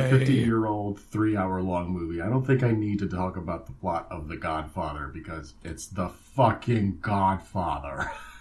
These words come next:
Speaker 1: To be fair, I didn't remember. Most of the movies we watch are, like, we talk
Speaker 2: Mm-hmm.
Speaker 1: about, I remember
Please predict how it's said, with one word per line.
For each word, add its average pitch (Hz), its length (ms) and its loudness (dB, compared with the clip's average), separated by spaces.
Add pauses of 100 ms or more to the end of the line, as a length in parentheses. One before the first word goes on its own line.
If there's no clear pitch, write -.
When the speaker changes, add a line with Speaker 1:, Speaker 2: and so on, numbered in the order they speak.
(1040)
Speaker 1:
To 208 100 4
be 220 120 4
fair, 190 400 6
I 143 200 4
didn't 185 160 4
remember. 151 340 0
Most 196 280 6
of 254 80 0
the 233 40 4
movies 180 340 4
we 156 120 4
watch 123 600 -2
are, 135 140 0
like, 120 300 0 (180)
we 143 220 0
talk 123 80 -4 (200)
Speaker 2:
Mm-hmm. 104 300 6
Speaker 1:
about, 131 240 0
I 127 140 0
remember 127 560 0